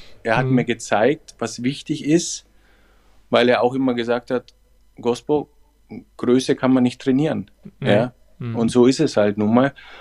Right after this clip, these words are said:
Speaker 1: Und, äh, das war eben auch ein sehr wichtiger Trainer zu der damaligen Zeit.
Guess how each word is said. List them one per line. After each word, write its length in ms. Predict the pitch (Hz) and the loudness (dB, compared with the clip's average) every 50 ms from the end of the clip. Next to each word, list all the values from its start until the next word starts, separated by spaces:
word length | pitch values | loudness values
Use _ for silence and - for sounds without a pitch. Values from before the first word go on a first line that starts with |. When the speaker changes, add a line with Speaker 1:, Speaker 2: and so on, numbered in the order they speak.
| - - - _ _ | -20 -20 -20 _ _
Speaker 1:
Und, 440 | - 113 110 107 107 107 104 107 - | -2 2 2 4 4 2 0 0 2
äh, 240 | 110 110 110 110 107 | 4 4 4 4 4
das 180 | 113 113 - | 2 2 2
war 100 | 120 113 | 2 2
eben 140 | 120 117 117 | 4 2 4
auch 160 | 104 113 127 | 4 4 2
ein 80 | 131 131 | 2 0
sehr 220 | 120 127 123 123 | 2 2 2 2
wichtiger 340 | 131 131 - 139 131 127 120 | 0 -4 -2 0 0 0 0
Trainer 320 | - - 123 127 131 131 127 | 2 2 2 2 2 0 -2
zu 140 | - 127 | -4 -4
der 100 | 123 123 | -4 -4
damaligen 480 | 120 - 123 123 127 123 120 120 120 117 | -2 -2 -2 0 0 0 -2 -2 -4 -6
Zeit. 400 | - - 113 117 117 120 - | -4 -2 0 0 0 -4 -8